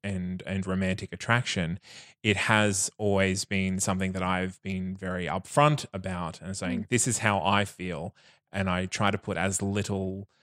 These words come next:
Speaker 1: uh, I guess, burden on the other person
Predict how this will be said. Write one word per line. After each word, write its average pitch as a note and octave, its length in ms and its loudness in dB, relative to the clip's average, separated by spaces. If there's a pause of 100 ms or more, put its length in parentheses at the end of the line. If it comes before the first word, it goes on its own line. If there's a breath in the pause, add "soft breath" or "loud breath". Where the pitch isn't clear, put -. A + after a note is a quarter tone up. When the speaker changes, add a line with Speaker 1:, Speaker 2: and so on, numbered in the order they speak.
(300)
Speaker 1:
uh, F#2 400 -4 (400)
I G2 120 -2
guess, G2 220 -2
burden G2+ 720 2 (240)
on G2 180 2
the G2 140 0
other F#2+ 140 0
person F#2 800 2